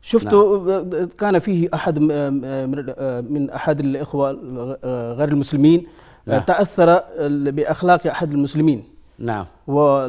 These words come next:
Speaker 1: آه، بسبب التعامل معه، يعني م-، معاملة جيدة، فأسلمت بسبب هذا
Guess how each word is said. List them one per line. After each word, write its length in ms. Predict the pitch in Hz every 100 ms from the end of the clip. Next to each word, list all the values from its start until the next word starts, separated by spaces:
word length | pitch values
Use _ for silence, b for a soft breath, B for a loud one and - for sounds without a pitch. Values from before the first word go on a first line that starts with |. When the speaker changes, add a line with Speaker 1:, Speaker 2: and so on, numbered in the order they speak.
| 131
Speaker 1:
آه، 340 | 110 127 123 120
بسبب 580 | 120 131 131 156 151
التعامل 500 | 135 143 143 151 139
معه، 560 | 139 135 147 135 139 135 b b b
يعني 280 | 127 135 131
م-، 340 | 131 131 127 131
معاملة 380 | 139 147 139
جيدة، 540 | 127 156 151 139 135 131 b b _
فأسلمت 600 | 160 208 - 180 175 151
بسبب 480 | 147 160 190 180 147
هذا 280 | 180 175